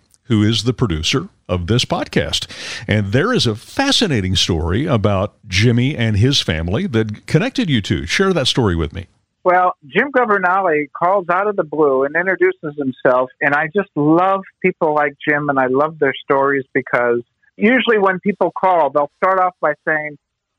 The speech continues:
Speaker 2: you know, "You're not gonna believe this," or, "I know this sounds crazy, but dot, dot, dot." And usually those are the best stories, and th-, and that's the best thing to happen, because, uh, Jim had this special recording,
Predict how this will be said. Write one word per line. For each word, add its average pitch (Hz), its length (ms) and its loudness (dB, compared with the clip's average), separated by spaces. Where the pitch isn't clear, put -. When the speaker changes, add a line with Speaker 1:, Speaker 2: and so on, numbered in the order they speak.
Speaker 2:
you 151 80 -6
know, 139 140 2
"You're 151 180 -2
not 208 220 0
gonna 185 180 -2
believe 175 320 0
this," 170 240 0
or, 139 260 2
"I 147 100 0
know 190 180 0
this 185 160 -2
sounds 165 360 0
crazy, 160 480 -2
but 165 300 -2
dot, 156 240 0
dot, 156 240 -2
dot." 147 220 0
And 147 120 0
usually 196 340 0
those 185 220 2
are 165 80 0
the 151 80 -4
best 156 280 0
stories, 135 440 2
and 135 120 -8
th-, 143 120 0
and 139 140 -4
that's 156 260 0
the 139 80 0
best 147 300 0
thing 143 160 -4
to 135 80 0
happen, 139 380 -4
because, 123 400 -2
uh, 123 180 -2
Jim 196 240 2
had 185 240 2
this 147 180 2
special 180 440 2
recording, 147 760 0